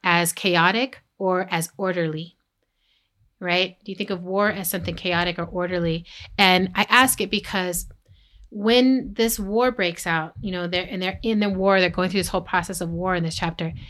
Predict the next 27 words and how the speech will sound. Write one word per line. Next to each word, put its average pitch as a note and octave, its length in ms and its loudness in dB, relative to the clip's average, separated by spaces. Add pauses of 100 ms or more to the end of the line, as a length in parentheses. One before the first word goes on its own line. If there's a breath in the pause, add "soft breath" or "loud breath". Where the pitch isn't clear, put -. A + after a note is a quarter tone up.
(280 loud breath)
it G#3 120 0
made G#3+ 160 10
me G#3 80 4
realize A3 300 6
that G3+ 60 -2
I'm F#3+ 60 0
like, F#3+ 220 -2
I C#4 160 4
thought A3 240 4
that F3+ 100 -2
they F#3+ 140 2
were F#3 80 0
kind F#3 180 0
of F3+ 60 -6
in F#3 180 -4
too - 220 -2
chaotic F#3+ 580 4
of E3+ 160 0
a D#3+ 60 -2
state F3+ 500 0
nationally E3 760 0 (340 soft breath)
to - 80 -6
even F3+ 300 -2
galvanize F3 600 2
around D#3+ 300 0
a D#3 60 -4
war, D#3 440 -6